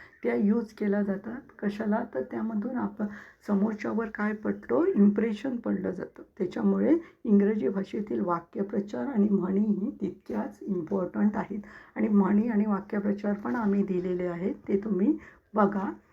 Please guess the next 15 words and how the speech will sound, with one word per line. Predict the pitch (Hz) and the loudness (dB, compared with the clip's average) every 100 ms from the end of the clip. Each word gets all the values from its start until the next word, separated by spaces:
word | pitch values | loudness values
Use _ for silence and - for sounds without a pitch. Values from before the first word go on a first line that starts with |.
| _ - | _ -6
त्याच्यासाठी | 202 202 220 202 - | -4 -2 -2 -2 -6
सेपरेट | - 175 - 214 202 | -6 -8 -4 -2 0
व्हिडिओज | 190 175 190 208 202 | 0 -2 2 2 2
आम्ही | 196 180 247 - | -2 0 2 2
बनवलेले | 180 180 185 170 180 180 - - _ | 0 -2 -4 -4 -4 -2 -6 -8 _
आहेत, | 220 208 - - - - - | 0 0 -2 -8 -18 -16 -8
त्याच्याकडे | 202 196 202 202 294 - 208 | -2 -2 0 0 -2 -4 -2
लक्ष | 180 - - | -2 -2 -12
द्या. | - - _ _ _ _ 196 | -12 -12 _ _ _ _ 0
त्याचप्रमाणे | 190 - 202 190 196 277 - | 0 0 -2 0 0 -2 -2
पाचवं, | 196 202 214 208 - - | -2 -2 -6 -8 -8 -2
पाचवा | 190 202 254 | -2 -2 -4
पॉइंट | 208 226 226 | -2 -2 -2
काय | 208 180 | 0 -2
आहे, | 175 180 | -2 -4